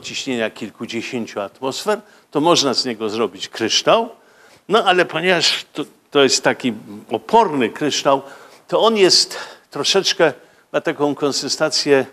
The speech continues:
sera szwajcarskiego o bardzo dużej ilości bardzo małych dziurek. Atomy helu nie chcą siedzieć w tym więzieniu, które mu sieć krystaliczna przypisuje, to znaczy w węzłach sieci krystalicznej,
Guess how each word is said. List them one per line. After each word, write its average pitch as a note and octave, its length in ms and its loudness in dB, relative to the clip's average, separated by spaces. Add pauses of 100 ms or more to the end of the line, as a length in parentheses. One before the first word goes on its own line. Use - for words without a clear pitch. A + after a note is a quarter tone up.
(280)
sera C#3 500 4
szwajcarskiego B2 920 -2 (760)
o B2 80 -8
bardzo D#3+ 480 2
dużej D3 360 0
ilości C3 400 -2
bardzo C#3 340 2
małych B2+ 340 0
dziurek. G#2 380 -2 (460)
Atomy E3+ 380 0
helu E3 280 0
nie G#3 160 6
chcą D3+ 280 -2
siedzieć B2 560 -4 (340)
w - 80 -20
tym B2 200 -2
więzieniu, B2+ 580 2
które G#2+ 280 -10
mu A2 160 -8
sieć - 280 -10
krystaliczna A2 760 -8
przypisuje, G#2+ 600 -8
to C#3+ 140 -6
znaczy A2+ 240 -8
w - 240 -20 (300)
węzłach A#2 440 0
sieci A2 300 -12
krystalicznej, A2+ 760 -6